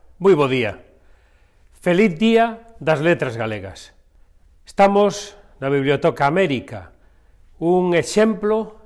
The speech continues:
da xenerosidade dos galegos de acolá, dos galegos de América para ca súa terra. Isto foi froito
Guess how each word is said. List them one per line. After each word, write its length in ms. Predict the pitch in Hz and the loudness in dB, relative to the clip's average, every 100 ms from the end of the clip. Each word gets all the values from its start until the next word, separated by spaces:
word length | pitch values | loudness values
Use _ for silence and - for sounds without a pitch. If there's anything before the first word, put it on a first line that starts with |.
| _ | _
da 240 | 220 127 | -10 -10
xenerosidade 960 | - 143 131 131 - 127 160 160 165 165 - - - - _ | -8 -8 -6 -8 -8 -2 0 0 -2 -6 -14 -20 -20 -20 _
dos 320 | - 160 151 127 | -10 -2 -2 -2
galegos 800 | 131 151 175 175 180 - - - | -2 0 -2 -4 -6 -8 -16 -8
de 80 | 143 | -6
acolá, 560 | 139 131 156 135 - - - - - | -4 0 2 2 -2 -18 -20 -20 -8
dos 240 | 123 156 | -2 0
galegos 480 | 135 147 208 202 165 | 0 0 0 -2 -4
de 80 | 165 | -4
América 880 | 165 220 240 226 220 220 220 - - _ _ | -2 -2 -2 -4 -6 -8 -10 -20 -20 _ _
para 240 | - 143 135 | -2 0 0
ca 160 | 131 | -6
súa 320 | - 123 120 | -6 -6 -4
terra. 400 | 127 113 98 87 - _ _ _ _ _ _ _ _ _ _ - | -4 -4 -6 -12 -20 _ _ _ _ _ _ _ _ _ _ -20
Isto 240 | - 180 | -8 -6
foi 320 | - 165 175 | 0 2 2
froito 800 | 180 - 165 190 190 - 208 220 | 0 -4 0 2 0 -4 -4 -6